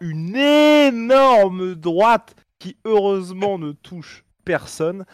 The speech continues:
Et ensuite, euh, bah, ça se poursuit comme ça. Il y a John Jones ensuite, donc il y a Daniel Cormier qui est, qui est, bah, qui est dégagé de l'estrade. Il y a John Jones qui célèbre le chaos le plus total.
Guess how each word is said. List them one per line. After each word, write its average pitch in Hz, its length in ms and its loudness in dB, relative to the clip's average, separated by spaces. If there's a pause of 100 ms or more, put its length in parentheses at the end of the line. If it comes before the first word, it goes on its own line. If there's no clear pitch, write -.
(260)
Et 170 140 4
ensuite, 156 480 -8
euh, 127 220 -4
bah, 123 120 -6
ça 131 140 -12
se - 80 -16
poursuit 147 340 -16
comme 131 220 -4
ça. 151 180 -6
Il 143 80 -2
y - 20 -2
a 123 80 -4
John 135 220 -10
Jones 143 220 -12
ensuite, 135 300 -14
donc 127 180 -12
il 123 40 -4
y - 20 -8
a - 40 -12 (240)
Daniel 143 220 -2
Cormier 147 320 -6
qui 123 180 -6
est, 110 80 -6 (380)
qui 120 100 -14
est, 117 300 -14
bah, 107 140 -12
qui - 120 -10
est 120 60 -8 (320)
dégagé 139 500 -2
de 131 80 -10
l'estrade. 156 420 -2
Il 139 40 -6
y 123 40 0
a 120 60 -4
John 131 180 -10
Jones 147 140 -10 (140)
qui - 100 -18
célèbre 165 600 0
le 131 120 -4
chaos 156 420 -2
le 135 120 -10
plus 131 220 -18
total. 143 500 -8